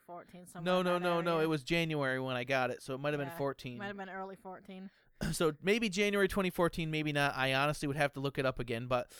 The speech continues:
Speaker 2: uh, when I bought that guitar, uh, I had, it was a Koa body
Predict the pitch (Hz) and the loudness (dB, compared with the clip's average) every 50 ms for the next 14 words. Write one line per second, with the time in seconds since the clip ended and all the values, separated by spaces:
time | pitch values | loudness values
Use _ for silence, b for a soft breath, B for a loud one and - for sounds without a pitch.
0 | B B B B B - 139 139 139 143 147 156 156 151 143 131 165 160 175 - | B B B B B 0 2 4 4 4 4 4 2 2 4 6 6 6 6 6
1 | - 180 165 151 - 160 151 - - 165 160 160 156 151 143 135 131 127 - _ | 6 4 4 4 2 -6 -10 -8 0 2 6 8 8 8 8 6 4 0 -2 _
2 | _ _ _ _ _ _ - 135 127 120 117 117 113 107 _ _ _ _ _ _ | _ _ _ _ _ _ -6 -2 0 0 0 0 -2 -4 _ _ _ _ _ _
3 | _ _ - 131 131 139 151 139 139 131 135 135 131 135 135 131 - - - 180 | _ _ -4 -2 0 2 4 2 4 2 2 -2 -2 -2 -4 -6 -6 0 4 6
4 | 180 175 160 139 156 151 147 151 156 160 156 160 156 156 151 | 8 8 8 8 6 6 6 6 4 2 2 2 0 -2 -2